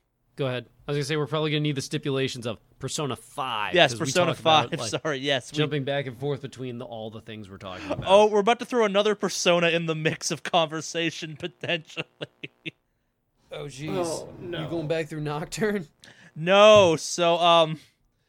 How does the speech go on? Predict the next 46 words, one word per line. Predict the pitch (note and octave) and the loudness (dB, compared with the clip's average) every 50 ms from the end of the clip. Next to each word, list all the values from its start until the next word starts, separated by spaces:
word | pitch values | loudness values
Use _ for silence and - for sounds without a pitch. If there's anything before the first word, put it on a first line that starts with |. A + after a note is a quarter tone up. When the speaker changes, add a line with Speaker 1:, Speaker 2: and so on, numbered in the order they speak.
| _ _ _ _ _ - - - | _ _ _ _ _ -20 -10 -4
Speaker 2:
I, | C#3+ D3+ | -2 -2
I, | D3+ C#3+ D3+ C#3+ C3 - _ _ _ _ _ _ _ _ _ _ | 0 0 -2 -2 -4 -4 _ _ _ _ _ _ _ _ _ _
yeah, | D3+ C#3 C#3 D3+ D3 | -10 -6 -4 -4 -2
out | E3 E3 | -2 -2
of | E3+ D#3+ | -2 0
sick | - - - - A3+ A3 G#3+ - | 0 0 0 2 0 0 -2 -2
curiosity, | - - A3+ A3+ A3 G3+ F#3 F3+ F3+ F#3 F3+ - - F#3+ F3 E3 | -6 -6 -4 -2 0 2 2 4 4 2 2 0 -4 -6 -4 -4
I'm | F3 F3+ F#3+ | -4 -4 -2
like, | G3 G3 G3 F#3+ - _ _ _ _ _ _ _ - - C#5 C5+ | -2 0 0 0 -2 _ _ _ _ _ _ _ -4 0 2 2
"Hey, | D#4 B3+ A3 | 4 2 4
I | G#3 A#3 | 2 2
wonder | B3+ C#4 D#4 F4 B4 | 2 2 2 0 0
if | G#4 - - | -2 -2 0
I | C#4 C#4 | -2 -2
could | - C4+ G#3 | -2 -4 -8
play | - - A#3+ A#3 A#3 | -4 0 0 0 0
Persona | - A3+ G3+ - - G#3+ G#3 G#3 G#3 G#3 | 0 -4 -8 -6 -4 -2 -2 0 -2 -2
three | - - - - G3 F#3 G#3 A3 G#3+ | -4 -6 -12 -14 -10 -8 -6 -6 -6
without | G3+ F3+ D#3 D#3+ E3 D3 D3 | -4 -2 -2 -2 -2 -2 -2
being, | E3 E3 E3 E3+ E3 D#3+ D3+ | -2 -2 -2 -2 -4 -6 -6
like, | D3 D3 C3+ - _ _ _ _ _ _ | -4 -4 -4 -6 _ _ _ _ _ _
without | - E3 F3+ E3+ | -2 -2 -2 0
making | F3+ F#3+ F3+ - F#3 F#3 | 0 0 0 0 -2 -4
it | F3 D3 | -4 -2
way | D3 D#3+ E3+ F3 | -2 -2 -2 -2
too | E3+ - - F#3 D#3+ | -4 -6 -6 -6 -2
hard | D3 D#3+ E3+ E3+ E3+ | 0 0 2 2 2
on | E3 D#3 | 0 0
myself, | D3 D3 C#3+ C#3 - - D3+ C#3+ C#3+ C#3 - | 0 -2 -2 -2 -2 -4 -2 -2 -2 -2 -4
'cause | - - D3+ C#3+ B2+ - _ _ - - - - | -4 -6 -6 -4 -6 -10 _ _ -20 -20 -8 -4
I've | - G#3 G3+ | -4 0 0
never | A3 G3+ D#3+ D#3 | 0 0 0 0
actually | D#3+ - - A#3 | -2 -2 -4 -8
played | - - C4+ D#4 F4 A3+ F3+ | -6 0 0 0 0 2 2
that | E3 D3+ C#3 | 2 2 2
one | C3+ C3+ B2+ B2 | 0 -4 -6 -6
all | A#2+ B2 | -6 -6
the | A#2+ A#2+ | -6 -6
way | B2 B2 | -6 -8
through. | B2 - B2+ | -8 -6 -8
I've | B2 A#2+ | -10 -8
played, | - D#3 D3+ | -6 -6 -4
like, | C#3+ C#3+ C#3 - | -2 -4 -4 -4
chunks | - - E3 E3+ E3+ - - | -2 -2 -2 -2 -4 -4 -4
of | G3+ E3 D#3 | -4 0 0
it, | D#3+ E3 D3+ | 0 0 0